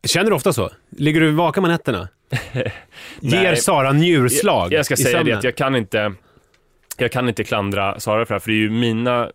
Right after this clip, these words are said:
Speaker 2: fruktansvärda gener som har orsakat det här. Så att det, det kanske bara är så att, eh, vi tillhör inte de här trettio procenten där man hade kunnat påverka
Speaker 1: Men
Speaker 2: någonting.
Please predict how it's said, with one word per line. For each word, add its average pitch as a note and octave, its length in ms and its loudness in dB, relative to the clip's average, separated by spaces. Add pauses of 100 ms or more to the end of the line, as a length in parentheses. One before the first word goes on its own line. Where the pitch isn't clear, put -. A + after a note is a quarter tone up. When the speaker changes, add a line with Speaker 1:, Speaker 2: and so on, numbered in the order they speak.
Speaker 2:
fruktansvärda A#2 1040 -2
gener G#2+ 680 -4 (200)
som G2 260 -6
har F#2+ 220 -2
orsakat G2 580 -6
det F#2+ 60 -12
här. F2+ 340 -10
Så - 140 -2
att A2 80 -4
det, A2+ 240 0 (420)
det A#2 120 -2
kanske A#2 260 -4
bara G#2 280 0
är F#2+ 60 0
så G2+ 180 -6
att, - 280 -6
eh, G#2 100 -4 (1080)
vi A2+ 300 -2
tillhör A2 300 -2
inte G#2+ 140 -6
de F#2+ 80 -6
här F2+ 80 -6
trettio - 300 -10
procenten G2+ 400 -6
där F#2+ 80 -6
man F2+ 80 -8
hade F#2 120 -6
kunnat F#2+ 160 -10
påverka E3 180 0
Speaker 1:
Men D3 80 0
Speaker 2:
någonting. F3+ 340 -2